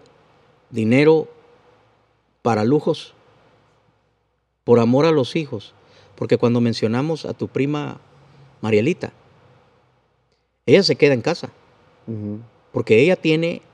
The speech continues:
Speaker 1: a todos sus hijos en la escuela y a cada uno en sus distintos grados.
Speaker 2: Ujú.
Speaker 1: Rachel, la mayor, va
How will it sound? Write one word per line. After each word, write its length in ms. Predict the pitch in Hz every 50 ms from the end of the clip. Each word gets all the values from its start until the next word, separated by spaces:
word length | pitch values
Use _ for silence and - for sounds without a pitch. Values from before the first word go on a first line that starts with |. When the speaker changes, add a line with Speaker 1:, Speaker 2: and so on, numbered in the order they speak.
| _ _ _ _ _ _ _ _ _ _ _ _ _ _
Speaker 1:
a 100 | - 123
todos 320 | 113 - 165 175 202 214 -
sus 200 | - 131 - 208
hijos 400 | 214 226 247 214 - - - _ _ _ _ _ _ _ _ _ _ _ _ _ _
en 80 | 120 120
la 60 | 120
escuela 340 | - - 147 127 113 95 - - - _ _ _ _ _ _ _ _
y 100 | 120 123
a 40 | 117
cada 260 | - 139 151 160 151
uno 320 | 151 175 196 208 196 196 -
en 100 | - 123
sus 160 | 117 - 117
distintos 440 | 104 110 - - 151 143 135 147 127
grados. 260 | 123 135 143 127 - - - - _ -
Speaker 2:
Ujú. 760 | 123 110 101 104 113 113 - _ _ _ _ _ _ - 107 127
Speaker 1:
Rachel, 320 | 160 190 - - 202 175
la 100 | 143 120
mayor, 420 | 117 110 107 123 - - 107 101 - - - 107
va 280 | 120 123 - - -